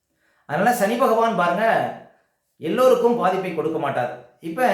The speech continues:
பொதுவா மீன ராசிக்காரர்களுக்கு ராசிக்குள்ள யாருக்கெல்லாம் பிறந்த காலத்துல கேது இருக்கிறாரோ, இல்ல ராகு இருக்கிறாரோ, இல்ல சூரியன் இருக்கிறாரோ, இல்ல செ-, செவ்வாய் இருக்கிறாரோ அவங்களுக்கு சில பாதிப்புகள் இருக்கும். ஆனா எல்லாருக்கும் பாதிப்புங்கிறது இருக்காது. அதனால ஜென்மசனி வந்துருச்சு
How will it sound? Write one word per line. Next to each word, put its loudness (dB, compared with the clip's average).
பொதுவா 2
மீன 2
ராசிக்காரர்களுக்கு -2
ராசிக்குள்ள -2
யாருக்கெல்லாம் -2
பிறந்த -2
காலத்துல 0
கேது 2
இருக்கிறாரோ, 0
இல்ல 0
ராகு 0
இருக்கிறாரோ, -2
இல்ல -4
சூரியன் -2
இருக்கிறாரோ, -4
இல்ல -8
செ-, -4
செவ்வாய் 2
இருக்கிறாரோ 2
அவங்களுக்கு 0
சில -4
பாதிப்புகள் -2
இருக்கும். -12
ஆனா -4
எல்லாருக்கும் 0
பாதிப்புங்கிறது -4
இருக்காது. -10
அதனால -2
ஜென்மசனி 0
வந்துருச்சு -2